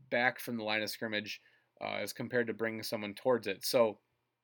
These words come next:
there's a good opportunity for U W to get a kid in that mold. Uh, to me, that's, that's the,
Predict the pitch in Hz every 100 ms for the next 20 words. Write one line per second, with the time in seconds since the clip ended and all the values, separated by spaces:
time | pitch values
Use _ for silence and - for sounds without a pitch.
0 | _ _ _ _ _ _ _ _ 117 127
1 | 123 139 139 127 151 147 135 135 139 135
2 | 127 123 131 127 110 117 107 - 131 113
3 | 120 113 104 110 120 143 151 - - -
4 | _ - 107 107 107 101 60 - _ _
5 | _ _ _ _ _ _ _ _ _ _
6 | 135 - 139 143 143 131 - - 123 -
7 | 123